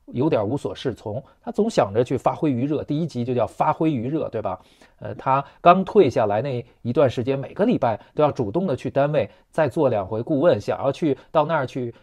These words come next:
发挥自己的影响力，直到单位后来委婉的将他的办公桌怎么样搬到妇联去了，最后闹了一个笑话啊，去妇联去讲了很多那个有趣的事情啊，等于把他边缘化了，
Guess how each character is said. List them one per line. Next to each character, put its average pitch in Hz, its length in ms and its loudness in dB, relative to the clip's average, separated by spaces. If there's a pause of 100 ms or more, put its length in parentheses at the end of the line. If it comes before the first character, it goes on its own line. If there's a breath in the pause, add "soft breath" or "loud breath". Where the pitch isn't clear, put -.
(120)
发 131 220 -2
挥 190 160 6
自 190 140 -6
己 110 120 -8
的 101 80 -6
影 113 160 -6
响 113 180 -2
力， 127 200 -6 (100)
直 151 100 -4
到 175 160 4
单 180 200 4
位 165 200 0 (100)
后 - 140 -6
来 139 160 2
委 135 220 -2
婉 131 240 -4
的 - 140 -8 (140 soft breath)
将 175 200 -2
他 190 260 -4
的 143 60 -2
办 127 180 0
公 143 140 -6
桌 151 160 -2
怎 127 100 -6
么 - 60 -12
样 95 100 -12
搬 151 160 0
到 156 80 -4
妇 135 160 -6
联 101 220 -6
去 139 80 -6
了， 98 160 -8 (200 soft breath)
最 139 120 -2
后 135 140 -4
闹 131 180 -2
了 110 80 -4
一 110 60 -6
个 135 80 -2
笑 117 240 0
话 95 180 -8 (140 loud breath)
啊， - 160 -10
去 135 180 -8
妇 131 180 -4
联 110 220 -2
去 139 100 -8
讲 110 220 -4
了 113 80 -6
很 107 160 -10
多 120 180 -4
那 143 160 -4
个 113 220 -2
有 107 160 -4
趣 - 180 -6
的 123 120 -2
事 - 180 -8
情 - 140 -12
啊， 110 120 -10 (260 loud breath)
等 131 100 -8
于 151 40 -8
把 110 160 -4
他 143 140 -6
边 156 220 -2
缘 131 180 -6
化 127 240 -4
了， - 80 -16